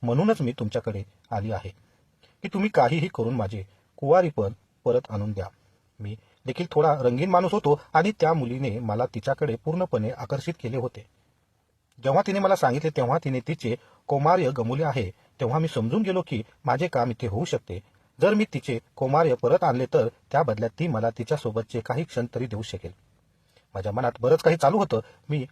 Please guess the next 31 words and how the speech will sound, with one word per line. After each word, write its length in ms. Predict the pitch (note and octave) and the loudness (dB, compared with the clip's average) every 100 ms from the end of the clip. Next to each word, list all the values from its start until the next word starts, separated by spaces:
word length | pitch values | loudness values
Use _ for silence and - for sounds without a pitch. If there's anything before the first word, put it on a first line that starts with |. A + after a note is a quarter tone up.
| _ | _
लगेच 300 | A2+ A#2 D#3 - | -4 -2 -2 -2
तिला 160 | A2+ | -2
धीर 220 | G2+ A#2 | -2 -2
दिला, 260 | D#3+ A#2+ F#2+ - _ _ - | -2 -4 -6 -8 _ _ -4
"टेन्शन 300 | D#3+ F3 F#3 | -2 -2 0
घेऊ 180 | A#2+ | 2
नका 300 | F3+ F#3 A2 A2 - _ | 2 2 0 -4 -8 _
आणि 220 | C3 B2 A#2+ - | -2 -2 -4 -2
घाबरून 340 | G#2+ A2+ F3+ | 0 2 2
जाण्याची 320 | C#3 A#2 - | 2 0 -2
काही 180 | D#3 A2+ | -2 -2
गरज 280 | A2 A2 E3+ | 0 2 2
नाही. 200 | E3+ B2 - _ _ - | 2 0 -4 _ _ -4
तुम्ही 240 | D3+ E3 | -2 0
योग्य 260 | C#3 E3+ F3+ | 0 0 -4
ठिकाणी 300 | C#3+ B2+ B2 | 0 2 2
आला 180 | A2 | 2
आहात. 200 | B2+ E3+ A2 _ _ _ _ - | 2 2 0 _ _ _ _ -10
मी 80 | |
कोणत्याही 500 | E3+ C3+ B2 E3+ D3+ F#3+ | -4 -2 2 2 0 -6
किमतीत 300 | - A2 A#2+ - | -6 -6 -6 -6
तुमच्यावर 520 | B2+ A2+ D3+ D3 G#2+ | -6 -2 0 2 0
उपचार 440 | - A2+ - B2+ A#2+ - _ - | -2 -6 -4 -2 -2 -4 _ -4
करेन. 260 | G#2+ F2+ G2 _ _ _ _ | -4 -4 -12 _ _ _ _
अवघ्या 240 | F#2+ F#2+ G2+ _ _ - | -8 -6 -8 _ _ -6
काही 180 | A2 | -4
दिवसातच 500 | E3 C3+ - D3+ - G2 _ _ | -4 -4 0 0 0 -6 _ _
तुमचं 240 | D#3+ E3 F3+ | -6 -2 -2
कौमार्य 400 | - B2 E3+ A2 - _ _ | 0 2 2 2 -4 _ _
परत 140 | - - | -2 -2
येईल 120 | F#2+ | -4